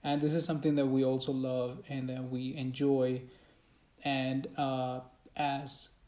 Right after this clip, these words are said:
English teachers and nerds, we have, you know, taken the time to analyze a little bit, and, uh, I think it's, it's, it's a great thing, and it really goes to show that, uh, English, even though that we have rules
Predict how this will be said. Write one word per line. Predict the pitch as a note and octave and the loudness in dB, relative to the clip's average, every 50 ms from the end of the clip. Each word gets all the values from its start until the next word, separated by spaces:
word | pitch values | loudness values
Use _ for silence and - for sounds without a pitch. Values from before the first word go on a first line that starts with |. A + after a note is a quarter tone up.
| _ - | _ -4
English | - D#3 D3 D3+ C#3+ D3 C3+ B2+ B2 - - - - - - - - - | -2 0 2 2 4 4 2 2 0 -2 -8 -10 -12 -16 -20 -16 -12 -8
teachers | - D3 C#3 C3 - C#3 B2+ A#2+ A#2 A2+ C3+ | -6 -6 -6 -4 -2 -2 -2 -2 -2 -4 -4
and | B2 A#2 A2+ A#2+ | -4 -4 -2 0
nerds, | C3 C3+ C3 B2 B2 B2 A#2+ - - - - | 2 4 4 4 2 0 -4 -8 -10 -8 -6
we | C3 A#2+ A#2+ B2 A#2+ A2+ - - | -6 -4 -4 -6 -8 -10 -10 -10
have, | - - C3+ B2+ B2+ - - - - - - - - - - - - - - - | -6 -4 -2 -2 -4 -4 -8 -12 -16 -20 -20 -20 -20 -20 -20 -20 -20 -20 -14 -8
you | - C#3 B2+ | -6 -4 -2
know, | B2+ A#2+ A#2 | -2 -2 -4
taken | A#2 - C#3+ D3 C#3 - D#3 C3+ | -2 2 2 2 4 4 4 2
the | B2+ A#2+ | 2 0
time | A#2 - C3+ C#3 C#3 C3+ B2+ | -2 -2 0 0 0 0 0
to | - C3+ C3 | -2 -4 -2
analyze | C#3+ C#3 C#3+ D3 C#3 C3 B2 A#2+ A2+ B2 | 0 2 2 4 4 2 2 0 0 -2
a | |
little | B2+ C3 C#3+ C#3 C3 | 0 2 2 2 2
bit, | B2 A#2+ A#2 A#2+ A#2+ - - - - - - - - - - - | 2 0 -2 -2 -4 -8 -16 -20 -20 -20 -20 -20 -20 -20 -8 -4
and, | C#3 C3 B2+ B2+ B2 B2 B2 | -2 0 0 0 0 -2 -2
uh, | A#2+ A#2+ A#2+ A#2+ A#2+ - E3+ | -2 -2 -2 -4 -4 -6 -6
I | D#3 | -6
think | C3+ - D3+ D3+ | -4 -2 0 0
it's, | D3 C#3 D3 - | 0 0 -2 -4
it's, | - - C#3+ C#3 C#3 C#3 - - - - | -4 -2 0 0 0 -2 -6 -10 -10 -8
it's | C#3+ C3+ - | -6 -4 -2
a | C#3+ | -2
great | C#3 C3+ - D#3 D3 C#3 C#3 C#3 | -2 0 4 4 4 4 4 2
thing, | - F3+ E3 B2+ B2 - | 0 0 2 2 0 0
and | C#3 C#3 D3+ | 0 2 2
it | D3 C#3 C#3 C3+ C#3 C#3+ | 2 0 -2 -6 -4 -2
really | D#3 F#3 F#3 F#3+ | 0 0 0 0
goes | E3 D3+ D#3 D3 C3+ - | 6 8 8 8 8 6
to | - C3+ | 0 -4
show | B2+ - - C3+ B2 A#2 A#2+ | -2 2 4 4 6 4 4
that, | B2 B2 A#2+ A#2+ A#2+ A#2 A#2 - - - - - - - - - - _ _ - | 2 0 0 0 0 -2 -4 -8 -14 -20 -20 -20 -20 -20 -20 -20 -20 _ _ -4
uh, | - C3+ B2+ B2+ B2 A#2+ - - - - _ | -2 -2 0 0 0 -2 -4 -6 -12 -18 _
English, | - - E3 F3 E3+ D3+ C#3 B2+ B2+ B2 A#2+ - - - - - _ _ _ _ _ _ _ - | 0 2 4 4 4 4 2 2 0 -2 -4 -6 -8 -10 -14 -20 _ _ _ _ _ _ _ -2
even | - F3+ F#3 F3+ F#3+ F3+ | 0 2 2 4 4 6
though | E3+ E3 D#3+ D#3 | 8 8 8 10
that | D3 D3 C#3 | 8 6 4
we | C3+ C3+ C#3 C#3 C3 | 4 4 4 4 4
have | B2 B2 C3 B2+ B2 A#2 B2+ C3+ C3 | 2 0 -2 -2 -2 -2 -4 -2 -2
rules | C#3 C#3 D3+ E3+ E3+ D3+ C3 - F2+ C2 B1+ - - - - - | 0 2 4 4 4 4 4 2 -2 -4 -8 -8 -10 -10 -10 -12